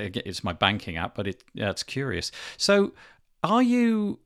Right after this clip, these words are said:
are we logging in anywhere? You know, i-, if we're presenting you on that first onboarding time with our email, our, um, address and so on,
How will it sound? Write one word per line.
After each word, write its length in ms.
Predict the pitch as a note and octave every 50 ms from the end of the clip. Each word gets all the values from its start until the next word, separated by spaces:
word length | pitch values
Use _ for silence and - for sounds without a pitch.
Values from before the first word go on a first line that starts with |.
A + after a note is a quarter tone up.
| _
are 100 | F3+ G#3+
we 200 | A3+ C4+ C4+ B3
logging 640 | G#3+ F#3+ F#3+ G3 G3 F#3 F#3 D#3 E3+ E3+ D#3+ D3+ D3+
in 180 | D#3+ E3 D#3+ C3+
anywhere? 680 | G2+ F#2+ F#2 E2+ E2+ E2 D2+ A#1 - D2 - D2+ - _
You 140 | - C3+ C#3
know, 240 | B2+ G2+ F2+ F2+ -
i-, 140 | - - C3 -
if 240 | - F3 - - -
we're 160 | F#3 F3+ E3+
presenting 640 | F3 - D#3+ D3 B2+ D3+ D3 D3 B2+ - C3+ B2 A#2+
you 220 | B2 A#2+ A#2+ A#2
on 140 | - G#2+ A2
that 140 | G#2+ - -
first 320 | - A#2+ A#2 A2 - -
onboarding 560 | A2 G#2 G#2 G2 G2 F#2+ F#2 F#2 F2+ E2+ E2
time 460 | - - G2+ F#2 F#2 F2+ F2 F2 - - -
with 400 | F#2+ F#2 F#2 E2+ - - - - -
our 420 | F2 F2 F2 F2 F2 E2+ E2 E2 - - -
email, 640 | G#2+ A2 G#2+ G#2+ A2 A2 A2 A2 A2 G#2+ A2 G#2 -
our, 540 | - D2+ D2+ D2+ D2 D2 D2+ D2+ D2+ F2 - -
um, 300 | G2 F2+ F2+ F2+ F2+ -
address 400 | - F#2 - A2 A2 G#2+ - -
and 140 | G#2+ G2+ -
so 220 | - A2+ G#2 A2+
on, 120 | A2 A#2